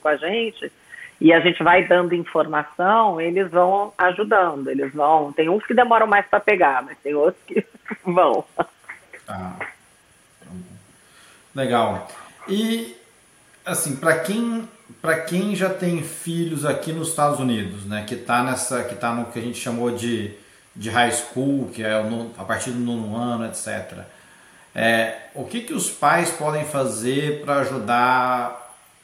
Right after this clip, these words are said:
Speaker 2: esses adolescentes a estarem preparados, né? É, é incentivar a, a fazer matéria avançada, né, o tal do A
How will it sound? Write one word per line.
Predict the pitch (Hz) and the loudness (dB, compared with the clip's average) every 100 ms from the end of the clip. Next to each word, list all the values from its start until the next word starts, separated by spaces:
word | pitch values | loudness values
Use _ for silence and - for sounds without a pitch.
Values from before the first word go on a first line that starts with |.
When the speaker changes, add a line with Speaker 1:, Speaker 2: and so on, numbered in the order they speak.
| _ _ | _ _
Speaker 2:
esses | 127 113 | -6 -4
adolescentes | 120 123 120 127 127 117 | -2 -2 -2 -4 -6 -4
a | 120 | -4
estarem | - 127 123 | -2 -2 -2
preparados, | 131 123 127 117 104 87 85 - - - _ | -4 0 2 2 2 -2 -6 -14 -16 -18 _
né? | 92 98 - _ _ _ _ _ _ _ - | -16 -16 -18 _ _ _ _ _ _ _ -14
É, | 110 110 - | -10 -10 -8
é | |
incentivar | 120 117 131 131 127 101 120 139 143 139 139 131 - - | -6 -6 -6 -6 -6 -2 2 4 6 4 4 2 -2 -6
a, | 117 113 110 110 104 | -2 0 0 -2 -6
a | |
fazer | - 120 120 | -6 -4 -2
matéria | 120 110 120 113 | -4 -2 -2 -2
avançada, | 107 101 - 143 151 147 135 139 135 | -4 -6 0 2 4 4 2 0 0
né, | 117 110 | 0 -2
o | 107 101 | -4 -6
tal | 113 113 | -4 -4
do | |
A | 110 | -4